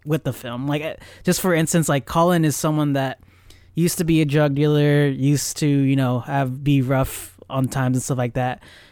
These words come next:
And then his girlfriend gets him a job at this company, and you sort of realize that, like, he hates his job. He's sort of, like, standoffish to his girlfriend. He, like, is very, very hidden to these things and doesn't really express his-, himself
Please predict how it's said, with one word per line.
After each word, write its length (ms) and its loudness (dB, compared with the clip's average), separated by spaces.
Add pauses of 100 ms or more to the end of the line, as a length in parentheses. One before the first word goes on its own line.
And 100 -2
then 120 0
his 140 -2
girlfriend 540 0
gets 160 0
him 80 0
a 80 0
job 360 4
at 180 -4
this 240 -2
company, 480 2
and 200 2
you 120 2
sort 180 0
of 140 -2
realize 420 0
that, 140 -4
like, 260 -4 (840)
he 200 0
hates 560 0 (240)
his 300 0
job. 380 0
He's 220 0
sort 220 0
of, 120 0
like, 200 -2
standoffish 680 0
to 100 0
his 160 0
girlfriend. 520 0
He, 120 2
like, 340 0 (420)
is 200 0
very, 280 4
very 260 2
hidden 400 2
to 140 0
these 200 2
things 320 0
and 100 2
doesn't 180 2
really 120 2
express 380 -4
his-, 160 -6 (220)
himself 600 -4